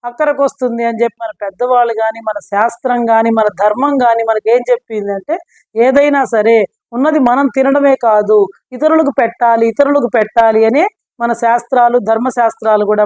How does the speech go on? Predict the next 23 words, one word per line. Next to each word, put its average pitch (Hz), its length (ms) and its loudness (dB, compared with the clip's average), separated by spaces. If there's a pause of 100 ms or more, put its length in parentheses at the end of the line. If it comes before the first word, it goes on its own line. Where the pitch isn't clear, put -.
మనకి 202 260 -2 (380)
ఘోషిస్తున్నాయన్నమాట. 202 920 0 (360)
దాంట్లో 277 300 2 (140)
భాగంగానే 269 520 0 (100)
మనం 240 200 2
కార్తీక 277 420 -2
పురాణం 226 360 0
చెప్పుకున్నాం, 196 380 -6 (280)
దానం 254 320 2
చేయండి. 220 460 2
అట్లా 359 200 0 (180)
ఏది 311 220 2
చెప్పినా, 311 300 -2 (160)
ఏ 254 40 4 (100)
వ్రతం 254 360 0
చేసినా 226 300 0 (100)
సరే 254 160 2 (400)
దాన 277 240 0 (100)
ధర్మం 262 360 2
అనేటువంటిది 220 560 0 (460)
విశేషంగా 262 600 0
కూడా 247 160 2 (340)
చెప్పడం 247 320 0